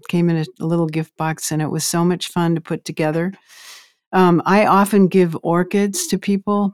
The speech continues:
I used to give wine, but for that very reason that you just spoke about, I don't do that anymore 'cause I never know if the people are drinking. Um, I used to get some high-end chocolate bars and, uh,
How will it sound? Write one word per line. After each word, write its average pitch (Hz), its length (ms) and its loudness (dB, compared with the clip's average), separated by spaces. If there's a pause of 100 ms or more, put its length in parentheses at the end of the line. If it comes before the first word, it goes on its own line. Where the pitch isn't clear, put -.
I 190 120 2
used 226 300 4
to 247 80 0
give 190 220 2
wine, 160 320 2
but 156 240 -4
for 170 160 -6
that 156 220 -2
very 170 300 0
reason 160 400 -2
that 147 160 -2
you 165 160 -2
just 160 240 -4
spoke 170 340 -2
about, 151 400 -2
I 147 160 -4
don't 147 340 -4
do 156 200 -4
that 156 180 -2
anymore 147 500 -4 (340)
'cause 175 180 -2
I 165 80 2
never 160 260 0
know 156 280 0
if 147 60 -8 (320)
the 170 160 -4
people 151 320 -8
are 147 140 -4
drinking. 156 480 -6 (400)
Um, 175 200 6
I 170 120 2
used 196 320 4
to 190 80 2
get 185 300 -2
some 156 380 -2 (380)
high-end 175 560 4
chocolate 190 380 -2
bars 214 540 0 (380)
and, 165 480 2
uh, 151 300 0